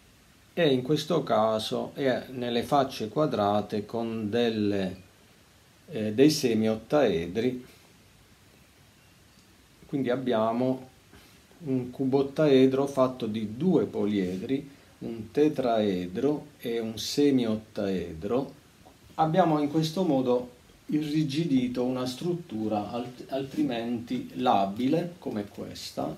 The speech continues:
no? Grazie alla triangolazione nel piano e alla triangolazione nello spazio, cioè, eh, all'introduzione dei tetraedri.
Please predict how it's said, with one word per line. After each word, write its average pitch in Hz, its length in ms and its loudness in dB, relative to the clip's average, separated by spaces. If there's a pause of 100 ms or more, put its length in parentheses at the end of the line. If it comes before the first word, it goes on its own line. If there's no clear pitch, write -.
(1600)
no? 131 400 -10 (720)
Grazie 156 580 0
alla 120 260 0
triangolazione 139 1160 2
nel 107 200 -2
piano 131 600 -2
e 131 80 -4
alla 104 500 -2 (380)
triangolazione 120 720 -2
nello 113 260 0
spazio, 107 540 -2
cioè, 104 340 -4 (140)
eh, - 80 -10 (640)
all'introduzione 107 880 -4
dei 98 240 -4
tetraedri. 98 920 -4